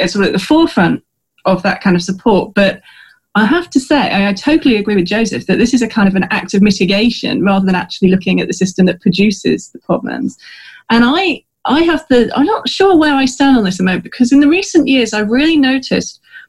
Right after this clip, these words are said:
an increase in the number of people studying, um, almost like a therapy. Like, so th-, actually they've been told, "Oh, do a, do a degree or d-, do some studies, and that,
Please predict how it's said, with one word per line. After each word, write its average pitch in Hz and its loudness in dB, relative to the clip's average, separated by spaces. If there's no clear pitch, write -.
an 240 4
increase 320 2
in 269 6
the 254 4
number 277 2
of 285 -4
people 254 0
studying, 208 0
um, 202 2
almost 339 2
like 254 4
a 214 0
therapy. 208 -2
Like, 190 -2
so - -2
th-, 226 -6
actually 269 0
they've 226 -2
been 214 2
told, 240 2
"Oh, 247 2
do 277 0
a, 269 -2
do 277 2
a 294 2
degree 220 0
or 170 -2
d-, - -10
do 254 2
some 269 4
studies, 220 0
and 196 4
that, 220 -2